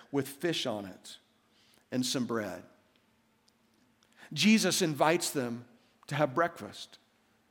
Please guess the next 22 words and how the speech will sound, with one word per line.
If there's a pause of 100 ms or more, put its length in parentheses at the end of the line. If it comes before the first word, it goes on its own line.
(580)
Now,
can
you
imagine
this
moment? (1600)
You
must
have
been
able
to
cut
the
tension
with
a
knife (640)
as
they're
sitting
around